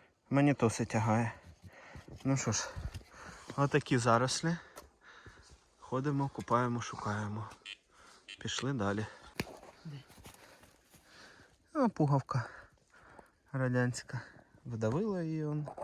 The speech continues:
Speaker 1: видно. От. Ну, таке. Знахідка.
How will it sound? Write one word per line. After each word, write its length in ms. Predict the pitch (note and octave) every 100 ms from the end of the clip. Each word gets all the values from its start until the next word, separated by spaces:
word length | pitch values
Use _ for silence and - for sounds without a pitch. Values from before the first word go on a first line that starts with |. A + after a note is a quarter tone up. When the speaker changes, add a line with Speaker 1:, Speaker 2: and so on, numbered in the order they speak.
| -
Speaker 1:
видно. 440 | C#3+ C#3 C3+ C#3 B2+ _ _ _ _ _ _ _ _ _
От. 540 | C#3 C3+ C3+ C3+ B2 - _ _ _ _ _ _ - - _ _ -
Ну, 160 | B3+
таке. 420 | A#3+ E3+ - B2+ A#2+ _ _ _ _ _ - - - - _ _ _
Знахідка. 760 | A#2+ A#2+ C#3 D3 C#3+ - -